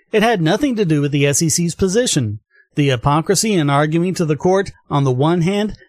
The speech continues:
that the speech is not relevant to the market's understanding of how or whether the S E C will regulate cryptocurrency, and on the other hand, that Hinman sought and obtained legal advice from S E C counsel in drafting his speech,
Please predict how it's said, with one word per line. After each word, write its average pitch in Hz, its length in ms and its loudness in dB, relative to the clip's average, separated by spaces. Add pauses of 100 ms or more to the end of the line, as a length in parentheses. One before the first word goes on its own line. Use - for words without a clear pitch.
(120)
that 147 140 2
the 131 100 0
speech 190 360 0
is 165 140 0
not 180 260 0
relevant 175 440 0
to 190 80 0
the 147 100 0
market's 175 460 0
understanding 180 680 0 (220)
of 151 180 0
how 175 300 2
or 160 240 2
whether 170 400 2
the 156 180 2
S 165 200 0
E 185 80 0
C 208 180 0
will 165 220 0
regulate 165 420 0
cryptocurrency, 196 880 -2 (320)
and 180 140 2
on 190 160 2
the 170 180 2
other 220 220 2
hand, 240 340 -2 (160)
that 147 180 0
Hinman 180 400 0
sought 196 400 2
and 170 140 2
obtained 170 500 -2
legal 196 320 2
advice 220 380 2
from 160 160 -2
S 185 260 0
E 196 100 -2
C 170 200 -2
counsel 190 460 -2
in 143 100 0
drafting 175 440 0
his 220 180 -2
speech, 269 340 -4